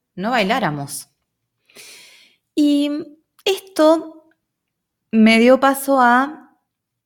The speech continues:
a investigar, ¿no? ¿Cuál, cuál, cuál era la respuesta? Y a partir de la investigación, a mí me gusta mucho parar. Si bien soy muy intensa, <laughs> hago muchas cosas a la vez,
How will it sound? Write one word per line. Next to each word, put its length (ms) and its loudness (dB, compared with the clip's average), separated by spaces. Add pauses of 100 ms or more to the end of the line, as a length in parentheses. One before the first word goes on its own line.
(560)
a 80 -4
investigar, 720 -2
¿no? 400 -6 (100)
¿Cuál, 260 -4
cuál, 840 -4 (680)
cuál 180 0
era 160 4
la 120 4
respuesta? 920 -10 (1600)
Y 120 -4
a 80 -2
partir 420 -4
de 160 -2
la 720 0
investigación, 1300 -4 (120)
a 80 -4
mí 120 0
me 120 2
gusta 280 -2
mucho 360 0
parar. 420 2
Si 80 -2
bien 160 0
soy 120 2
muy 200 0
intensa, 800 0 (280)
<laughs> 200 -10
hago 200 -2
muchas 360 -4
cosas 320 -2
a 100 2
la 120 0
vez, 280 -2